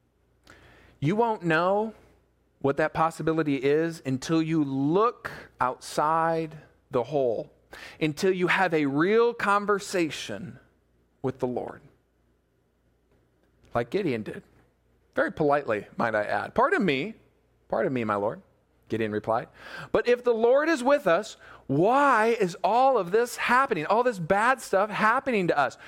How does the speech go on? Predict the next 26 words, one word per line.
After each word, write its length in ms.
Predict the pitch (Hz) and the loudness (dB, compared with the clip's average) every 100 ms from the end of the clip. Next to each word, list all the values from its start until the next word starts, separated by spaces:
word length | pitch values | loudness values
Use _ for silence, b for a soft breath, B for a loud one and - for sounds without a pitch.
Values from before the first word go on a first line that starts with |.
| B B | B B
Where 260 | 165 247 262 | 4 6 6
are 220 | 233 214 | 2 2
all 420 | 202 220 240 262 | 2 4 4 4
his 300 | 226 233 208 | 2 0 2
wonders 480 | 214 254 254 196 156 | 2 2 2 0 2
that 120 | 202 | 2
our 120 | 208 | 2
ancestors 640 | 208 214 247 247 226 214 - | 0 0 0 0 -2 -2 0
told 260 | 214 233 | 0 0
us 100 | 226 | 0
about 360 | 202 180 151 B B - | 2 2 0 B B 0
when 240 | 214 226 | 0 2
they 160 | 226 208 | 2 0
said, 400 | - 220 170 - B B 131 | 2 2 2 -2 B B -2
'Did 240 | 160 233 | 2 4
not 300 | 254 262 262 | 4 4 4
the 140 | 214 208 | 2 2
Lord 520 | 190 185 233 311 277 B - | 2 4 4 2 -2 B 0
bring 200 | 220 208 | 2 2
us 120 | 190 | 2
out 380 | 165 196 233 160 | 2 2 0 -2
of 180 | 135 - | -4 -2
Egypt 540 | 143 180 214 277 285 | 0 2 2 0 2
with 160 | 185 156 | -2 0
Moses 800 | 170 233 254 247 262 247 240 190 | 2 2 2 2 4 4 2 -2
and 240 | 156 139 | -2 -2